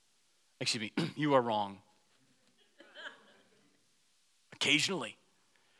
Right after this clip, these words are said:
we need to be interrupted. They needed to be interrupted. So as they're walking along, Jesus, who was completely sheltered from the, their eyes were kept from recognizing him. He steps up and he says,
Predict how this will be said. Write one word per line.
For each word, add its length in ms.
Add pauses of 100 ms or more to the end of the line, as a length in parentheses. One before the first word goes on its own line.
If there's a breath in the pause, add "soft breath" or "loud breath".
(120)
we 120
need 160
to 60
be 160
interrupted. 720 (840)
They 160
needed 240
to 60
be 160
interrupted. 380
So 180
as 180
they're 100
walking 480
along, 500 (200 loud breath)
Jesus, 480 (320 loud breath)
who 140
was 320 (1000)
completely 680
sheltered 440
from 120
the, 180 (420 soft breath)
their 240
eyes 280
were 100
kept 220
from 160
recognizing 440
him. 40
He 60
steps 400
up 140
and 60
he 40
says, 200